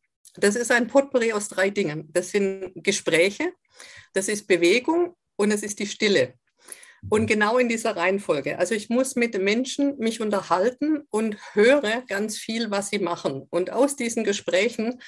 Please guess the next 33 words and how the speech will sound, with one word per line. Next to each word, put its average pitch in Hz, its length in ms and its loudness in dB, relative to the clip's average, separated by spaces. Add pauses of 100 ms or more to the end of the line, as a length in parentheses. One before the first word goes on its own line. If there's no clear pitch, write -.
(320)
da 185 100 4
rattert's 220 460 0
bei 185 160 4
mir 185 180 2
schon 180 240 -2
immer, 196 500 -2 (200)
muss 202 160 0
man 175 100 2
dann 175 140 2
auch 185 100 0
mal 196 120 2
Notizen 196 520 0
machen, 233 360 0 (480)
da 190 120 6
kommen 233 340 4
Ideen 208 440 2
auf. 147 260 -2
Und 180 160 -4
wenn 208 140 4
ich 202 220 0
dann, 269 380 4
was 202 200 0
ich 202 160 -6
sehr 185 140 6
gerne 220 260 -2
mache, 202 180 -2
spazieren 247 580 2
gehe, 196 460 0
dann 196 240 4
kann 214 180 0
ich 233 120 -4
das 208 160 -2
verarbeiten. 147 760 0